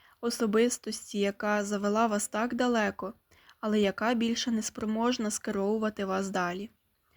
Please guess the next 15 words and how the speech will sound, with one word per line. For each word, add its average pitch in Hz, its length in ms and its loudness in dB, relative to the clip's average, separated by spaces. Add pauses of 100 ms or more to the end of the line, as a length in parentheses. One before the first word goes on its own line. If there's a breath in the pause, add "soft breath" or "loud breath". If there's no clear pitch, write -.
(340 soft breath)
Ви 247 160 4
повинні 277 480 4
уявити 233 500 2
своє 233 360 -2
майбутнє 214 580 0
«я» 214 340 0 (360)
і - 60 -10
стати 226 400 -2
єдиним 254 500 2
цілим 208 400 -2
із 190 200 -4
ним, 185 260 -2 (580 soft breath)
героєм 226 520 2
свого 208 380 -2
життя, 196 460 -4